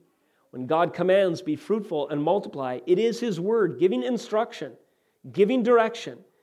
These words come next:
giving the rule of law for his creation. All his creatures receive from him his law, his command, and all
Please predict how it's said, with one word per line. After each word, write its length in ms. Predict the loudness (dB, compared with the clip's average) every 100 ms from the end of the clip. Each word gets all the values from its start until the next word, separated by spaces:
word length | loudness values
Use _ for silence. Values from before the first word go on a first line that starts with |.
| _ -4
giving 300 | 0 2 2
the 100 | 2
rule 480 | 2 0 0 -2 -4
of 140 | -4
law 480 | 0 2 2 0 -6 -16 _
for 240 | _ 4 4
his 280 | 4 -4 -2
creation. 540 | 0 2 2 -2 -12 -20 _ 2
All 280 | 6 8 6
his 220 | 2 0
creatures 580 | -2 -2 -6 -14 -18 -20 _ _ _ _ _ _
receive 560 | 2 2 0 2 2 2
from 260 | 2 4
him 240 | 4 2 2
his 340 | 4 2 4
law, 280 | 6 6 6
his 240 | 4 2
command, 440 | 2 2 4 4 4
and 200 | 2 0
all 600 | 0 2 4 4 0 -4